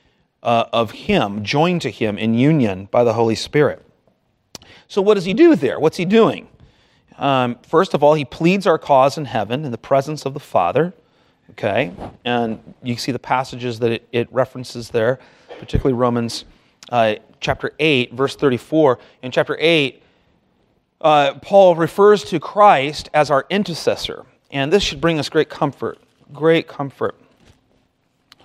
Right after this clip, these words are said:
We have two intercessors. I love this passage.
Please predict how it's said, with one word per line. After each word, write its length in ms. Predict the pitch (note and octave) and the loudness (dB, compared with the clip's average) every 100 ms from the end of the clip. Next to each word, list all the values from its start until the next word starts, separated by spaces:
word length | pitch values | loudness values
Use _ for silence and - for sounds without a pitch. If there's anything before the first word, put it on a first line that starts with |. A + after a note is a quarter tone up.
| _ _ _ _ _ _ _ _ _ _ _ _ _ _ _ | _ _ _ _ _ _ _ _ _ _ _ _ _ _ _
We 100 | C#3 | -2
have 180 | D#3 - | -2 -4
two 260 | - A#3 | 0 2
intercessors. 1000 | F#3+ E3+ - C#3+ - G#2+ - - - - - _ _ - | 2 0 -2 -4 -2 -4 -6 -14 -14 -16 -18 _ _ -14
I 100 | C#3 | -2
love 200 | C#3 A#2 | -2 -2
this 140 | A2 | -8
passage. 520 | - A#2+ A#2 A2+ - | -4 -2 -2 -6 -12